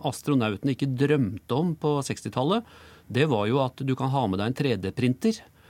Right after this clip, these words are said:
og så finnes det massevis av, eh, støv og sand og grus på månen.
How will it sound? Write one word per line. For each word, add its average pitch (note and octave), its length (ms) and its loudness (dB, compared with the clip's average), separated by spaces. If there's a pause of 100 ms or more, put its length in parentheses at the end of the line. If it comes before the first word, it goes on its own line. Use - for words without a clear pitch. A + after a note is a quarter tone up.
(120)
og B2+ 140 -10
så C3 100 -4
finnes B2+ 220 0
det D3+ 100 4
massevis C#3 640 0
av, C#3+ 320 0
eh, C#3 560 2
støv B2+ 340 0
og C#3+ 80 0
sand A#2+ 220 0
og C3+ 80 2
grus D3+ 260 2
på D#3 140 -2
månen. E3 300 2